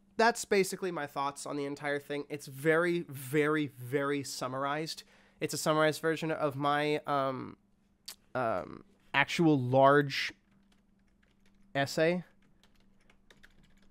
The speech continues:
um, because I, I just whipped this up in about forty-five minutes to an hour,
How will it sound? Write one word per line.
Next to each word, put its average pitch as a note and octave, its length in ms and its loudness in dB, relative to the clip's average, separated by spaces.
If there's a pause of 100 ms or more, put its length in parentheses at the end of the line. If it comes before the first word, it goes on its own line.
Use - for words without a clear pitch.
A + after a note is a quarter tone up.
(160)
um, C3+ 540 2
because C#3+ 640 2 (160)
I, C#3 300 0 (100)
I C#3+ 80 2
just E3+ 420 2
whipped C#3+ 460 0
this D3+ 280 2
up D3 220 4 (120)
in C#3+ 380 2 (360)
about C3+ 380 4 (760)
forty-five D#3+ 500 2
minutes D3+ 260 0
to - 200 -4
an B2+ 60 -4
hour, D#3 360 -2